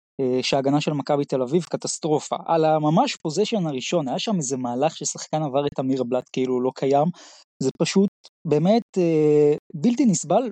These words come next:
ואתה מכיר אותי, אני לא מתרגש מהגנה גרועה, במיוחד כשיש התקפה טובה. אבל, אה, אולי הגיע הזמן להתחיל לדבר פה ממש, ממש, אה, על הכל.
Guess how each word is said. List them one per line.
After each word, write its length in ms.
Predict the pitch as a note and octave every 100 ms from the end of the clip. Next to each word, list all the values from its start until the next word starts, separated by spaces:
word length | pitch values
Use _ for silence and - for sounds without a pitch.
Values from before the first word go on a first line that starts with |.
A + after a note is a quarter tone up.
| -
ואתה 1080 | C3 C3 C#3 C#3 C#3 C#3 C3+ C3+ C3+ C3+ -
מכיר 200 | C#3+ A3
אותי, 220 | D#3+ C3+
אני 160 | C3 E3+
לא 120 | E3+ F3
מתרגש 460 | D#3+ D#3 C3+ C#3 D3+
מהגנה 400 | C3 B2+ C3 C3
גרועה, 300 | A#2+ C3 E3 _ _ -
במיוחד 520 | D3+ D3 C#3 - D#3+ F3
כשיש 320 | - D3+ D3
התקפה 380 | D3+ - C3+ D#3+
טובה. 320 | - D3 G3 C#3 _ _ _ -
אבל, 500 | C3+ B2 C#3 C3+ C3+
אה, 380 | C3+ C3 C3 D3 - -
אולי 280 | E3 C#4 C#4+
הגיע 260 | G3 A#3+
הזמן 340 | E3 E3 G#3+ A#3
להתחיל 460 | D#3+ - G#3+ G#3+ - D#3+
לדבר 400 | C#3+ D3 E3+ A3
פה 240 | - G#3 F3+
ממש, 480 | D3 C#3+ F#3+ G#3+ -
ממש, 480 | D3 D#3 E3 - E3
אה, 460 | C#3+ C3+ C3 C3 -
על 160 | B2+
הכל. 300 | B2 - D3